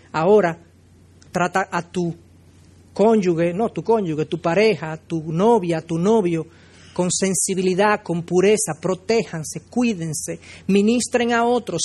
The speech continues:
sirvan en su soltería para el beneficio del reino". Te corrige.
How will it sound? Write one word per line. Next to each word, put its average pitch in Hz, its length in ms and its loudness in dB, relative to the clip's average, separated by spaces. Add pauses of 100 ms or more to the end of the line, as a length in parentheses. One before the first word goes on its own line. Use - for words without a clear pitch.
sirvan 226 380 0
en 208 60 0
su 220 120 -8
soltería 208 720 -2 (220)
para 202 160 0
el 190 60 0
beneficio 202 460 -2
del 247 120 2
reino". 233 320 0 (320)
Te 202 120 2
corrige. 247 540 -2